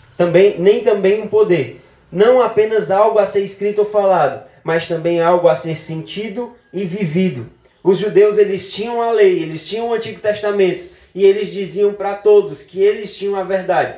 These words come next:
Só que eles não conheciam de fato essa verdade. É tanto que Je-, que quando eles chegam diante de Jesus, Jesus diz, "É necessário vocês conhecer a verdade pra vocês ser libertos."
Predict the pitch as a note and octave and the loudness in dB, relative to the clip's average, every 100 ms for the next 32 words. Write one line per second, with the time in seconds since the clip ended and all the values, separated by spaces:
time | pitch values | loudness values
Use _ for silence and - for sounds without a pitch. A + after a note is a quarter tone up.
0 | - _ - - - A3 B3 G3 - - | -18 _ -14 -10 -2 2 2 0 -4 -18
1 | _ _ - G#3+ G#3+ A3 G#3+ F#3+ F#3 G#3 | _ _ -8 2 4 4 0 -6 -2 0
2 | B3 G#3+ - B3+ B3+ A#3 A3 - A#3 A#3+ | 0 -6 -6 -4 -2 0 -2 -4 -8 -6
3 | G3 G3+ - - G3+ A3+ - F3 D3+ - | -6 -6 -8 -2 2 2 2 -4 -4 -2
4 | F3 F#3+ E3 F3 D#3 D3 C3 - - - | 0 0 -2 -2 -2 0 0 -2 -8 -20
5 | _ - G3+ - G3+ A#3+ A#3+ G#3+ G#3+ F3+ | _ 0 0 2 2 2 0 -8 -6 2
6 | G#3+ G#3 - F3+ G3+ A#3 A#3+ A3 - - | 4 2 -4 -8 -4 -2 -2 -2 -6 -4
7 | A3+ B3+ A#3 F#3+ G#3 G3+ F3+ F3+ F3 D3 | 0 2 0 0 0 0 -4 0 0 0
8 | A3 G#3 G3+ A3 G#3+ G#3 - - - G3 | -4 0 0 0 -6 -8 -8 -14 -2 -2
9 | G#3+ G#3 G#3+ A3 G#3+ A3+ A#3 A#3 A#3 B3 | 0 -4 -2 -2 -2 -2 -4 -6 -4 2
10 | B3+ - B3 C4 B3+ A3 G#3 G#3 G#3 A#3+ | 2 2 0 0 0 0 2 2 2 2
11 | A#3 A3+ A3 A3+ A#3 B3 B3+ G#3+ - | 2 -2 -4 -4 -6 0 4 4 2